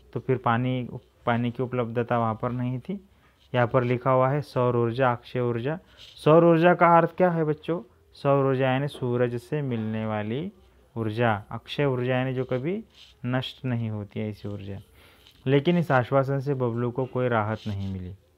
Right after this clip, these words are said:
प्यास से उसका गला सूखा जा रहा था, खाने का एक कौर भी गले से नीचे नहीं उतर रहा था।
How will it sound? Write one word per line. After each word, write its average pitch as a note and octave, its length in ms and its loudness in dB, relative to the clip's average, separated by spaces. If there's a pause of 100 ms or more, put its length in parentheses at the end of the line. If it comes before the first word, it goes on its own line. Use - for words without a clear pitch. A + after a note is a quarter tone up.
(1800)
प्यास C3 240 4
से D3 120 0
उसका C3+ 280 0
गला A2+ 380 0 (460)
सूखा C#3 360 -2 (200)
जा G#2+ 180 -2
रहा G2 240 -2
था, F#2+ 260 -8 (460)
खाने B2 360 0
का B2+ 140 0
एक C3 340 -6
कौर A2+ 220 2
भी G#2+ 340 -6
गले G#2+ 300 -4
से A#2+ 160 -8
नीचे G#2+ 340 -6
नहीं G2+ 320 -6
उतर F#2+ 200 -10
रहा F#2 240 -8
था। F#2 260 -14